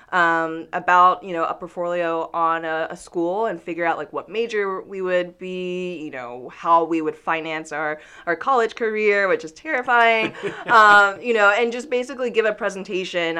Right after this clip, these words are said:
Speaker 1: um, and then actually going through the steps of filling out a cob-, college application, which was really, um, great experience. So through that, it, I had to really think about what it is that I was interested in.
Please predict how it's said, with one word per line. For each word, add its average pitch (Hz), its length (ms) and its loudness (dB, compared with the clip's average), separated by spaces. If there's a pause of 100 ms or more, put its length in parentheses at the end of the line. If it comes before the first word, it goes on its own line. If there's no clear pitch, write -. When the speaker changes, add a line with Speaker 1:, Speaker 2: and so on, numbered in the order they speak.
Speaker 1:
um, 165 380 0
and 185 120 -2
then 180 120 -2
actually 175 380 -2
going 175 280 -4
through 175 140 -12
the 160 100 -8
steps 160 380 -6
of 156 240 -6 (100)
filling 165 320 -2
out 151 140 0
a 135 60 -8
cob-, 139 420 -6
college 165 320 -4
application, 143 560 -12
which 175 100 -8
was 190 160 -6
really, 208 400 4
um, 160 220 -2
great 156 300 -2
experience. - 720 -16 (340)
So 185 460 4
through 220 320 -6
that, 185 280 4
it, - 220 -4
I 170 80 -6
had 185 200 -4
to 196 80 -4
really 185 260 -4
think 180 220 -6
about 165 320 0
what 170 240 0
it 160 80 -4
is 165 180 -2
that 156 200 -4
I 151 80 -10
was 147 160 -16
interested 185 400 -8
in. 311 260 -8